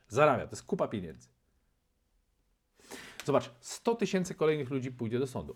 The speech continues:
Oni oczywiście w tych sądach też spowodują pewną kolejkę rozpraw. No to teraz zadbaj o to, zadbaj o to, żeby twoja sprawa trafiła przed nimi. Żeby zająć miejsce wcześniej w kolejce. Sądy już nie mają wątpliwości, jak rozstrzygać te sprawy.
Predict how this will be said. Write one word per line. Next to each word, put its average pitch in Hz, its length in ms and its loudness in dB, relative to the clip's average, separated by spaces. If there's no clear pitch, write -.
Oni 392 240 4
oczywiście 123 500 0
w - 60 -2
tych - 140 -10
sądach 107 320 -4
też 160 200 -2
spowodują 147 420 2
pewną 160 340 0
kolejkę 117 380 0
rozpraw. - 420 0
No 107 100 -6
to 151 100 -8
teraz 143 280 -6
zadbaj 175 480 6
o 90 140 -4
to, 78 340 -8
zadbaj 190 380 8
o 92 80 0
to, 127 100 0
żeby 165 120 4
twoja 233 220 0
sprawa 208 260 4
trafiła 220 260 2
przed 208 440 4
nimi. 78 280 -8
Żeby 190 220 6
zająć 254 240 8
miejsce 262 280 6
wcześniej 226 420 2
w - 60 -10
kolejce. 85 420 -4
Sądy 202 340 0
już 233 120 -4
nie 247 60 -4
mają 254 160 -2
wątpliwości, 107 560 -4
jak 80 140 -8
rozstrzygać 76 420 -12
te 80 100 -16
sprawy. - 380 -16